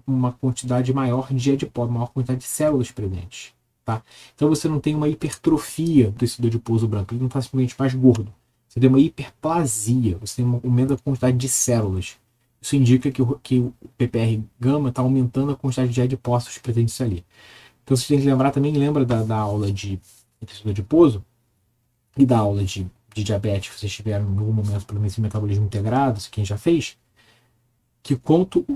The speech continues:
com quanto mais, maior a quantidade de células que você tem no tecido adiposo branco, mais saudável que o tecido é. Então, um tecido hiperplásico, né, com mais células, ele é muito mais saudável do que um tecido, um tecido adiposo hipertrófico,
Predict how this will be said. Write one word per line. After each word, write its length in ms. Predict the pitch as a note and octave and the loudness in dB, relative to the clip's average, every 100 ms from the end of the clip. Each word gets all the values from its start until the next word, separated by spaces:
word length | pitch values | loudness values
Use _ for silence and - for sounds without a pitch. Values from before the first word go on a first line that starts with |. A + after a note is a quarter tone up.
| - _ - | -10 _ -8
com 220 | - D3 | -2 -2
quanto 360 | - D#3 - | 2 2 2
mais, 480 | D#3 C#3+ E3+ C4 - - | 0 0 4 2 2 -2
maior 300 | D3 D3 F#3+ | 0 2 2
a 60 | |
quantidade 300 | A3+ F3+ F3 | 0 0 0
de 60 | D3 | -2
células 460 | - E3 F3 F3+ - | -2 2 2 2 0
que 100 | C#3+ | -4
você 100 | - | 0
tem 100 | C3+ | -2
no 40 | |
tecido 280 | C3 B2+ C3 | -2 0 0
adiposo 480 | A#2+ - C3+ C#3+ A#2 | 0 0 2 4 2
branco, 340 | A#2 D#3+ F3 - | 0 0 -2 -4
mais 200 | D#3 - | -6 -2
saudável 580 | F#3+ E3 C#3 D#3+ D#3+ | -2 0 0 -2 -4
que 100 | - | -10
o 20 | D3 | -8
tecido 380 | D3+ - E3+ C#3+ | -8 -2 0 2
é. 80 | |
Então, 240 | A#2+ A#2+ D#3+ | 0 0 -2
um 60 | |
tecido 420 | F3 F3 - C3 C3+ | -2 -4 -2 2 2
hiperplásico, 1900 | F3 C#3+ A#2 _ _ _ _ _ _ _ _ - B2 C3+ D3 G#2+ G#2 - | 2 -4 -6 _ _ _ _ _ _ _ _ 0 2 4 2 0 -4 -6
né, 160 | G#2+ A2 | -4 -4
com 140 | - | -2
mais 300 | A2+ B2+ C#3+ | -2 -2 -4
células, 760 | - - C3+ C#3 G#2+ F#2+ - - | -4 0 2 4 2 -2 -8 -2
ele 160 | B2+ B2 | 2 2
é 20 | |
muito 420 | A#2 C#3 F#3+ F#3 | 4 2 2 2
mais 220 | D3+ D3 | 0 0
saudável 560 | - C#3+ B2 B2 B2+ C3 | 0 2 4 2 2 -2
do 120 | B2+ | -4
que 120 | - | -4
um 180 | B2+ C3 | -2 -2
tecido, 420 | B2+ A#2+ - A#2+ | -4 -8 -8 -2
um 120 | A#2 | -2
tecido 460 | A2+ A#2+ - A2+ A2+ | -2 -4 -6 -4 -2
adiposo 420 | A2 - A#2+ A2+ | -4 -2 -2 -2
hipertrófico, 840 | A2+ B2+ - - A2 A2+ - - | -2 -4 -6 -4 -2 -2 -4 -12